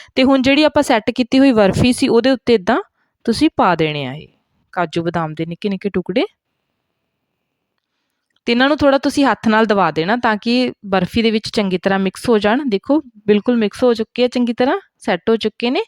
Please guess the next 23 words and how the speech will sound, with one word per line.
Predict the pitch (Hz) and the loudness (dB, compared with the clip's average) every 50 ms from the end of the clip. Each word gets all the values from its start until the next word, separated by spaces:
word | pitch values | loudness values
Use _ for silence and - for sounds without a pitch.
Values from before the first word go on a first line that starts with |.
| _ _ - - - - _ _ _ _ _ _ - | _ _ -20 -20 -20 -20 _ _ _ _ _ _ -2
ਤੇ | 254 262 262 262 269 269 | 0 2 2 2 2 2
ਹੁਣ | 233 233 262 285 311 | 0 0 0 2 2
ਆਪਾਂ | 330 311 - _ 285 269 | 2 0 0 _ -2 -2
ਇਹਨਾਂ | 262 277 302 294 | 0 0 0 0
ਨੂੰ | 285 302 311 254 | 0 -2 -2 0
ਦਸ | 220 214 214 208 - - | 0 0 0 0 -2 -4
ਪੰਦਰਾਂ | 262 247 254 262 254 | -2 0 2 2 2
ਮਿੰਟਾਂ | 247 240 226 - 240 226 | 2 0 0 0 2 2
ਲਈ | 226 226 226 | 2 2 0
ਆਪਾਂ | 214 - 233 233 233 | 0 0 0 -2 -2
ਫਰਿੱਜ | 208 - 202 196 170 196 | 0 0 -2 -2 -2 -2
'ਚ | - - | -2 0
ਰੱਖਿਆ | 240 226 - - - 240 254 | 0 0 -2 -2 0 0 0
ਸੀ। | 247 294 269 | 2 2 2
ਫਰਿੱਜ | 262 254 220 202 - | 2 2 0 2 0
'ਚ | 254 - 240 | 0 0 0
ਰੱਖਣ | 247 - - 254 233 | -2 0 0 0 2
ਤੋਂ | 226 247 | 4 4
ਬਾਅਦ | 240 233 233 | 4 4 2
ਮੈਂ | 247 247 240 - | 2 0 -2 -2
ਕੱਢ | 202 170 165 160 208 | -4 -4 -2 0 0
ਲਿਆ। | 247 277 294 302 285 - - - - - - _ - | 2 4 2 2 0 -2 -8 -20 -20 -20 -14 _ -4
ਤੇ | 262 | -2